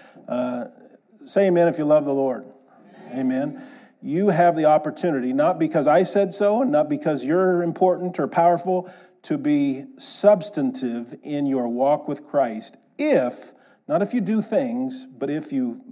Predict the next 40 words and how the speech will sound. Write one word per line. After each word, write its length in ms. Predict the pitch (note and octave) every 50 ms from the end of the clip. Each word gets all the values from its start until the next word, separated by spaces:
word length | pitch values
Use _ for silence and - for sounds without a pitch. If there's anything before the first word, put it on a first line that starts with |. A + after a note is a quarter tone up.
| A#2 A2+
mainly 680 | - C3+ D#3 D#3+ F3 G#3 G#3+ F#3+ D3+ B2 A2 A2+ A2+ - - - - _ _ _ A#2+
get 140 | C3 C3+
into 180 | C3+ B2+ A#2 A#2
God's 300 | G2+ A2+ G#2+ G#2+ F#2+ -
Word. 240 | G2 F2 D#2+ - _ _ _ _ _ _ _ _ _ _ _ _ _ _ _ _ _ _ _ -
And 200 | C3+ C3 C3 C3+
whatever 240 | E3 G#3+ A#3 G#3+ F#3
it 100 | E3 -
takes 240 | - E3 D#3 D#3 -
for 140 | - D3
you 260 | C3+ C3 C3+ C3+ C3+ A#2+
to, 260 | - C3+ A#2+ A2 G#2+ - _ -
to, 240 | - B2+ G#2+ - - -
to 120 | - -
understand 600 | - C#3 C3 B2 - - - C#3 C#3 C3 B2 A#2+
that, 260 | C3 B2+ B2+ B2+ -
talk 220 | - C#3 C#3 B2+ -
to 60 | -
your 80 | B2+
pastor, 420 | - - C3 B2+ B2+ B2+ - B2+ A#2
talk 260 | - C#3 C3 B2 B2+
to 80 | - -
others, 380 | B2 B2 B2 B2 B2 A#2+ - - - - - - - _ _ _
do 140 | - D#3 D#3+
it 60 | C#3
yourself. 640 | C3+ C3+ B2 - - C#3 C3 C3 B2+ B2+ - - - - - _ _ _ _ - - - _ _ -
I, 120 | - -
I, 340 | B2+ B2 C#3 D3+ - - D3
I 40 | D#3
believe 520 | D#3 D#3+ D#3 D#3+ D#3 D3 C#3+ C3+ - - - - - - _ _ _ - _ _ _ _ _ _ _ _ _ _ _ _ -
we, 180 | C#3+ D#3 E3
we 220 | D#3 C#3+ D3+ D#3 C#3
focus 400 | - E3+ D#3 D3+ - C3+ - -
with 100 | B2+ C3
our 140 | C3 C3
own 160 | C#3 F3+ G#3+ -
children 340 | - C#3+ B2+ A#2 B2 A#2+
over 160 | B2 A#2+ A#2 A#2
the 80 | A#2+
years 380 | A#2 B2 B2 B2 A#2+ G#2 G#2+